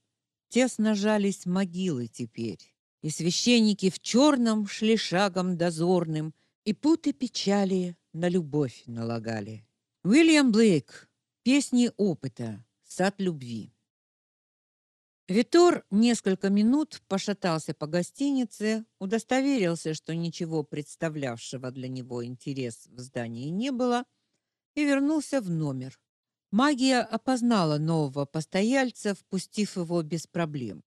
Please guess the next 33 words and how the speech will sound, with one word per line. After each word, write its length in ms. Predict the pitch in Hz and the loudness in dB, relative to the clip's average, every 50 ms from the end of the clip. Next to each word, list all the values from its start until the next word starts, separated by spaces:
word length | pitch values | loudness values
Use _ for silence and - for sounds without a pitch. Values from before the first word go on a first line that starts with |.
| _ _ _ | _ _ _
Витор, 420 | 185 190 233 - - 320 349 339 294 | -2 -2 0 2 4 4 4 4 4
не 160 | 247 208 202 | 4 4 4
раздеваясь, 640 | 185 190 170 160 165 190 185 269 302 294 277 240 190 | 4 2 0 -2 -4 -2 2 2 4 4 4 2 0
завалился 680 | 165 160 180 156 165 170 175 214 240 233 - - 220 175 | 0 -2 0 0 0 0 2 2 0 0 -2 -4 -6 -6
в 80 | - | -6
постель. 600 | _ 185 180 - - - - - 120 110 - - _ _ _ _ _ _ _ - | _ -6 -6 -6 -6 -10 -10 -8 -6 -6 -8 -10 _ _ _ _ _ _ _ -4
Он 200 | 202 208 214 196 | -2 0 0 2
понятия 640 | 262 277 294 294 285 254 208 - - 170 170 165 | 2 2 4 4 4 2 2 0 -2 -2 0 0
не 280 | 165 170 170 175 180 185 | 0 0 2 2 2 2
имел, 320 | 190 190 180 156 135 135 | 2 2 2 0 0 -2
когда 520 | 131 - - 156 156 156 160 214 233 226 190 | -6 -6 -6 -6 -4 -2 0 2 2 4 2
и 80 | 156 | 2
в 80 | 147 - | 0 -4
каком 380 | - 170 165 - 202 190 185 170 | -6 -6 -4 -2 -2 -2 0 -2
настроении 840 | 160 160 - - 170 175 185 190 196 190 180 165 151 151 147 143 | -2 -4 -6 -6 -4 -4 -2 0 0 -2 -2 -2 -2 -4 -4 -6
заявится 680 | 139 135 160 165 170 180 180 165 135 139 135 - - 156 | -6 -4 -2 -2 0 0 0 -2 -2 -6 -8 -8 -8 -6
любимая 560 | 151 160 160 151 156 165 156 147 143 143 143 | -4 -4 -6 -6 -6 -6 -6 -4 -4 -4 -6
супруга, 680 | 143 - - 165 151 - - 277 285 214 151 143 123 123 - _ _ _ _ _ _ _ - | -6 -8 -10 -12 -10 -6 -4 -4 -4 -2 -2 -4 -4 -4 -8 _ _ _ _ _ _ _ -8
и 80 | 175 | -6
поэтому 540 | 170 - 240 277 311 311 - 240 226 220 202 | -2 0 2 2 2 0 0 0 -2 -2 -2
прямо 400 | - - 208 233 226 202 180 175 | -2 0 0 0 2 0 -2 -4
сейчас 600 | - - 190 180 - - 269 285 277 - - _ _ _ | -6 -8 -10 -10 -6 -2 -2 -2 -2 -4 -8 _ _ _
наслаждался 840 | 165 165 160 - - 160 156 165 160 160 165 160 156 156 - - 151 | -10 -10 -8 -6 -4 -4 -4 -4 -4 -4 -2 -2 -2 -4 -6 -8 -10
тишиной 720 | 139 - 147 139 - - 156 165 185 208 214 208 190 - _ _ | -10 -8 -10 -10 -8 -6 -4 -2 -2 0 -2 -2 -4 -6 _ _
и 80 | - | -16
покоем. 640 | 156 - 156 147 - - 131 120 110 104 92 80 - - _ _ _ _ _ _ | -10 -8 -8 -8 -8 -8 -8 -8 -8 -8 -10 -12 -16 -20 _ _ _ _ _ _
Должно 440 | 180 190 240 262 269 247 277 311 311 | 0 4 4 4 4 4 4 4 4
быть, 200 | 247 262 262 - | 2 0 0 0
он 140 | 262 262 254 | 2 2 2
задремал, 640 | 233 269 233 214 269 277 277 294 302 262 196 151 | 2 2 2 2 2 4 4 4 4 2 2 0
потому 360 | - 151 143 - 151 160 160 156 | -2 -4 -4 -4 -2 -2 -2 -2
что 200 | - - - 160 | -4 -4 -6 -6
скрип 420 | 160 - - - 196 185 160 - | -6 -6 -4 -2 -2 -2 -2 -4